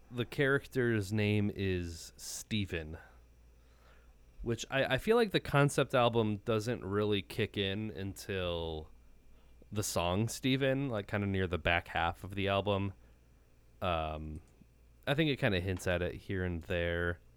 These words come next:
Uh, I think, yeah, the, the last three songs, uh, Steven, The Awakening, and Escape, are, I just, I think that's the most memorable for me.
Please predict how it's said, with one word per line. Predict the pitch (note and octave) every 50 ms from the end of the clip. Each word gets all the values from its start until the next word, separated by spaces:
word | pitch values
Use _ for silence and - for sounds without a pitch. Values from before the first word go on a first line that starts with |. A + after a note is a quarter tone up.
| - - - - - - - - - - - - - - -
Uh, | - - D#2 - - - - - B1+ C2 C2 -
I | - G2 A#2
think, | - C3+ A#2+ G#2 - - - - - - - - - - - - - - - - - - - - - - - - - - - - - - - - - - - - - -
yeah, | G2+ G2+ F#2 E2+ E2+ E2+
the, | F2 G#2 G#2 G2+
the | G2 A2 G#2+
last | G2+ G#2+ B2 C#3 D#3 D#3 - - - - - - -
three | - A#2+ B2 A2+
songs, | - - A#2 G2+ G2 F#2+ F#2 F2+ F2 E2+ F2 - - - - - - - - - - - - - - - - - - - - - - - - -
uh, | G2 F#2+ F2+ F2+ E2+ E2+
Steven, | - - - - A2+ G#2+ G#2+ F#2+ G#2+ G2+ G2 F2+
The | G2 F#2+ F#2+
Awakening, | F2+ E2 F2+ F2+ F2+ F2 - F#2+ F#2 F2 E2+ E2+
and | E2+ E2 E2
Escape, | E2 - - - - F2+ F2 F2 E2 - - - - - - - - - - - - - - - - - -
are, | F#2+ F2+ E2+ E2 E2 E2 E2 D#2+ D#2+ D#2 D#2 D2+ C#2 - - - - - - - - - - - - - - - - - - - - - - - - - - - -
I | G2+ G#2
just, | F#2+ F#2 F#2 - -
I | G2 A2
think | A#2+ C3 B2
that's | A2+ A2+ -
the | - A#2+
most | A2 G#2 F#2+
memorable | G2 F#2+ F2+ F2+ F2+ F2 F2 F2 F#2 F2
for | - - A2
me. | G2 G2 F#2+ F#2+ G2 G2+